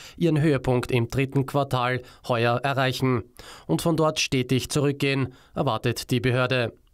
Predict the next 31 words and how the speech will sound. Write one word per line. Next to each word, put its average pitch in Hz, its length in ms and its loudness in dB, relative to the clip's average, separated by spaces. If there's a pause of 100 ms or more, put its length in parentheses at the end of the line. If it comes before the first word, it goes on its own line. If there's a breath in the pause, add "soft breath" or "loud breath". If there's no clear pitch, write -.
(120)
Bis 123 180 0
zum 127 160 0
letzten 135 340 0
Quartal 131 400 -2
zweitausenddreiundzwanzig 139 1160 0 (160 loud breath)
soll 160 180 2
sie 156 140 2
dann 170 160 2
unter 135 340 2
drei 117 220 -2
Prozent 135 420 -2
fallen. 123 420 -2 (260)
Ähnlich 143 360 0
schlecht 143 380 0
wie 156 80 4
um 156 100 2
die 156 140 2
Teuerungsaussichten 156 1040 0
ist 160 180 0
es 170 160 2
auch 156 240 2
um 156 160 2
die 151 160 2
Wachstumsaussichten 131 1040 0
für 143 220 0
die 143 100 0
Volkswirtschaften 131 840 0
der 131 220 0
E 147 80 4
U 143 160 4
bestellt. 143 580 0